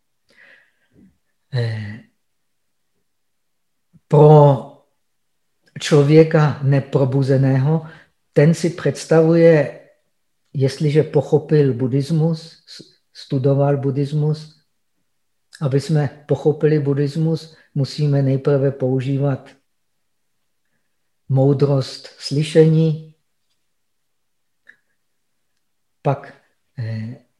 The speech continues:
rozjímáme o tom, co jsme slyšeli, dnes více čteme, než slyšíme. Kolik už, eh, času strávíme tím, že rozjímáme o tom, co jsme slyšeli nebo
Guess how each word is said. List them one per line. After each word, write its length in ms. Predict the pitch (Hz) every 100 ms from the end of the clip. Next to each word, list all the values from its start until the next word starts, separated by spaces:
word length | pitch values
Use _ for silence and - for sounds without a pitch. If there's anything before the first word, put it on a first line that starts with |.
| _ _ _ _ _ _ 131
rozjímáme 880 | 135 143 131 151 147 143 147 156
o 100 | 147
tom, 280 | 139 151 151
co 140 | 143 143
jsme 220 | 156 147
slyšeli, 800 | - 147 - 156 156 156 143 -
dnes 580 | 131 135 - - - _
více 560 | 120 131 127 139 123 -
čteme, 600 | - - 139 139 147 151
než 280 | 135 135 -
slyšíme. 760 | 143 143 - 156 151 147 143 _ _ _ _ _ _ _ _ _ _ _ _ _
Kolik 440 | - 143 151 151 -
už, 340 | 160 139 -
eh, 240 | 139 131 127 - _
času 380 | - 143 - 160
strávíme 760 | - - 131 131 139 147 143 135
tím, 340 | 135 139 147
že 220 | 143 139 - _ 135
rozjímáme 920 | 123 135 131 139 139 131 135 143 143
o 140 | 131
tom, 320 | - 143 147 147 - _ _
co 340 | - 135 131 - _ _ 127
jsme 480 | 113 139 135 131
slyšeli 840 | 123 - 127 131 139 139 147 151 -
nebo 360 | 139 127 127